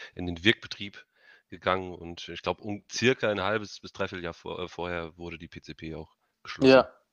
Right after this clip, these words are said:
Speaker 2: ja.
Speaker 1: So,
Speaker 2: Also ich,
Speaker 1: Pi mal
Speaker 2: ich kenn die
Speaker 1: Daumen.
Speaker 2: alte Seite noch, ähm, von der Pro League. Also ich hab da auf jeden Fall,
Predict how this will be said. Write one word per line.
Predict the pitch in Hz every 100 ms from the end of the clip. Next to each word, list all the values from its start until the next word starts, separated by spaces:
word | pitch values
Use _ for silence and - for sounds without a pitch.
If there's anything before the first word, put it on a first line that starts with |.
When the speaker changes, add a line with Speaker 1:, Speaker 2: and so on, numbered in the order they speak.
| -
Speaker 2:
ja. | 127 117
Speaker 1:
So, | 76
Speaker 2:
Also | 123 131
ich, | 127
Speaker 1:
Pi | -
mal | 82
Speaker 2:
ich | 78
kenn | 170 185
die | 202
Speaker 1:
Daumen. | 180
Speaker 2:
alte | 180
Seite | 160 175 175 175
noch, | 175 - - -
ähm, | 139 139
von | 151
der | 147
Pro | - 151
League. | 165 165
Also | - 123
ich | 127 -
hab | 131 -
da | 131
auf | 131
jeden | - 135
Fall, | 135 131 127 123